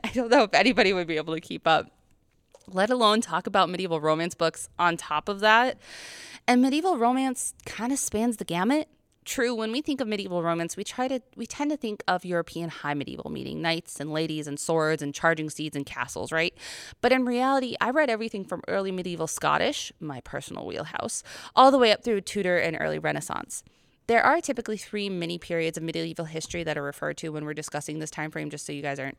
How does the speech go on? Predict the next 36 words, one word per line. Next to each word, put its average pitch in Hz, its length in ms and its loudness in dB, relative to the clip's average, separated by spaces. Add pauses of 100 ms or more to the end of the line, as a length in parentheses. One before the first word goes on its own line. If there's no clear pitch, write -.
so 151 140 -6
confused 147 360 -6
when 143 60 -4
I 135 60 -4
keep - 180 -10
saying 135 300 -6
early, 139 300 -4
high, 131 420 -2
late. 139 320 -6 (480)
We 226 140 0
have 240 200 2
early 247 280 2
medieval, 226 500 2
which 190 220 -2
spans 180 320 -4
roughly 165 240 -2
from 160 160 -8
four 165 180 -2
seventy-six 165 540 -8
to - 100 -18
ten 151 220 -6
sixty-six, 240 640 -4
and 190 100 -2
is 175 80 -6
sometimes 285 380 -4
called - 220 -6
the 196 60 -4
Dark 156 320 -4 (100)
Ages, 240 400 -4
which - 160 -8
is 175 80 -10
a - 20 -6
bit 175 300 -4
of 262 100 -4
a 311 60 0
misnomer. 180 600 -2